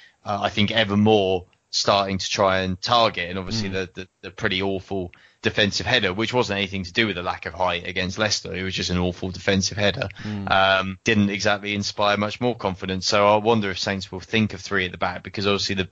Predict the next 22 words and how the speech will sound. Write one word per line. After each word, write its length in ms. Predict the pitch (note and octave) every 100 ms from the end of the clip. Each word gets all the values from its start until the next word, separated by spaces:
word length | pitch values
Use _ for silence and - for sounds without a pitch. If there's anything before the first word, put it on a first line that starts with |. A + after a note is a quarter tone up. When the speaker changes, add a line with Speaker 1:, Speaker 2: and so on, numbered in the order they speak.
| _
Speaker 1:
the, 100 | G2
the 160 | F#2 G#2
height 360 | - A2+ G2+
of, 220 | F#2 F#2+ - _ - _ -
uh, 320 | G2+ F#2+ F#2+
and 240 | G2+ G2 G2
physical 400 | A#2 G2+ G2 G2
presence 400 | G#2+ G2+ G2+ -
of 160 | F#2+
Benteke 640 | G#2 G2+ - A#2 - F#2 F2+
could 260 | - G#2+ -
cause 340 | G#2+ G2 G2
them 240 | G#2 G2 F#2+ - _
some 240 | - A2 G#2+
issues, 560 | - G2+ G2 F#2+ F2+
uh, 440 | F#2+ - - G2 F2+
unless 440 | G#2 G#2 G2 - -
Vestergaard's 800 | G2 G2 G2+ A#2 G2 G2+ G2+ -
gonna 240 | G2 F#2+
literally 480 | G#2+ G#2+ - F#2+ F#2
track 360 | - G2+ - G#2
him 240 | F#2+